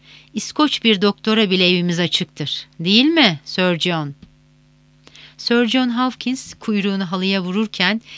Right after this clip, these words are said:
dilini alaycı bir şekilde Manson'a doğru uzattı. Hakkında su ihtiyacına ait birçok bilgi aldığı Glader Place'ten geçerek evine doğru giderken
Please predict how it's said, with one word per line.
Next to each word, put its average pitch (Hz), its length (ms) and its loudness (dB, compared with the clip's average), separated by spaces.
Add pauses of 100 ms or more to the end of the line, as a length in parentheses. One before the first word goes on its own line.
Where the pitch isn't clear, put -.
(160)
dilini 202 340 2
alaycı 196 440 2
bir 190 100 0
şekilde 165 680 -4 (280)
Manson'a 180 520 0
doğru 160 280 -2
uzattı. 143 540 -10 (1500)
Hakkında 277 680 -2
su - 160 -4
ihtiyacına 190 720 0
ait 175 280 -4
birçok 220 420 -4
bilgi 175 320 -4
aldığı 156 360 -4
Glader 165 520 -4
Place'ten 156 640 -8
geçerek 160 560 -4
evine 180 360 -4
doğru 147 260 -6
giderken 214 720 -4